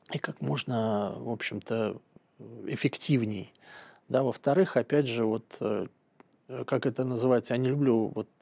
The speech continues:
э, английских жаргонизмов, называется, ну, слово,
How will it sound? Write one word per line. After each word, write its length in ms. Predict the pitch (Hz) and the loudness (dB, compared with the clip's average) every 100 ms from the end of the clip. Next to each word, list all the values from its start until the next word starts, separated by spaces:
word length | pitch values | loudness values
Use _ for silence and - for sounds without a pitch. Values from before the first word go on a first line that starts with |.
| - - | -20 -16
э, 200 | - - - | -12 -8 -4
английских 440 | 131 123 - 117 | 0 0 0 -4
жаргонизмов, 720 | 123 120 131 202 196 117 - | -2 0 0 0 -2 -4 -6
называется, 440 | 123 107 139 131 135 | -8 -2 0 0 -2
ну, 200 | 156 143 | 0 0
слово, 560 | - 170 147 123 - | 4 6 8 6 0